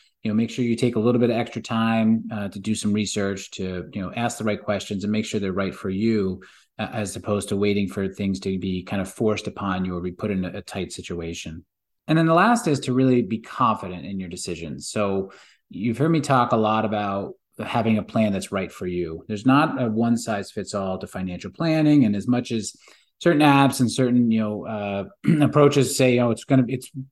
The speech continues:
great for everybody," that's, that's just not true. But if, um, you're confident in whatever choices you make,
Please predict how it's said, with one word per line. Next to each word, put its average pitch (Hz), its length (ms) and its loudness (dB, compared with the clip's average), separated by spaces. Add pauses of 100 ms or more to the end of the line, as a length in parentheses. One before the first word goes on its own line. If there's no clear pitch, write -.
great 151 180 6
for 143 160 4
everybody," 120 380 4
that's, 143 220 -4
that's 139 160 -4
just 147 140 -8
not 123 200 0
true. 95 340 -6 (400)
But 117 200 0 (260)
if, 131 400 0
um, 110 580 0 (160)
you're 120 240 -2
confident 165 640 2
in 117 180 2
whatever 131 260 2
choices 117 520 0
you 117 160 0
make, 107 500 -2